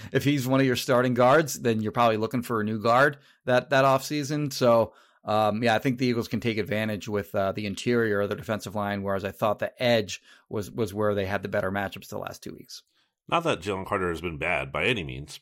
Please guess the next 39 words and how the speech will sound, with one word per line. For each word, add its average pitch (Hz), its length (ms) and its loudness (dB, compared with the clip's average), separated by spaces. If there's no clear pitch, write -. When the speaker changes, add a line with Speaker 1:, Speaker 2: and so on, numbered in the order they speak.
Speaker 2:
but, 85 280 -2
you - 180 -12
know, 131 140 -2
he 127 260 -2
hasn't 131 280 0
had, 107 200 -2
like, 92 160 -2
quite 107 460 0
as 101 180 -6
loud 104 460 2
of 95 320 -4
numbers 107 500 -2
or 87 40 -10
performances 104 580 -6
a 78 80 -10
little 95 160 -2
bit 104 180 -2
lately. 104 300 -2
Like, 98 80 -2
if 92 100 -8
you 131 60 -2
look 117 100 -8
at 113 80 -2
all 104 80 4
the 85 120 -2
advanced 90 300 -4
metrics, 101 320 -8
he's 82 140 -10
doing 87 240 -2
just 73 240 -12
great. 69 200 -8
I'm 85 40 -10
not 95 160 -4
concerned 90 440 -6
about 123 160 0
Speaker 1:
Mm-hmm. 127 100 2
Speaker 2:
him 110 80 -2
at 80 60 -8
all. 80 260 -4